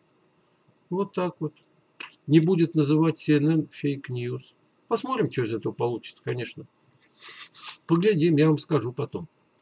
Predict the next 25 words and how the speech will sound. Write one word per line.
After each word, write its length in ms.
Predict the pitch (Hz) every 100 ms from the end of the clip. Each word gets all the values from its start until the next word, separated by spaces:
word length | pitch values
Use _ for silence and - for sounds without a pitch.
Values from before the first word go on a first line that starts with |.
| - - _ _ _ _ -
А, 560 | 135 135 135 135 135 131
и 80 | 202
вот 200 | 220 202
ещё 260 | 196 196 170
интересно. 680 | - 165 151 - - 113 -
<laughs> 1200 | _ _ _ _ _ _ _ _ _ _ _ -
Короче, 520 | 165 170 170 143 -
в-, 360 | - - _ -
в-, 360 | - 98 98 101
где 320 | 113 165 202
же 120 | 185
это, 160 | 175 170
где 240 | 156 175
же 120 | 151
это, 160 | 147 147
где 260 | 139 175
же 60 | 120
это? 160 | - 101
В 60 |
посёлке 480 | - 147 - 165 147
Таёрное 540 | - 160 170 160 123 113
Богучанского 800 | 127 135 - 156 135 - 143
района 480 | 139 143 175 160 120
Красноярского 840 | - 143 135 147 147 151 - 151 143
края 480 | 143 165 160 123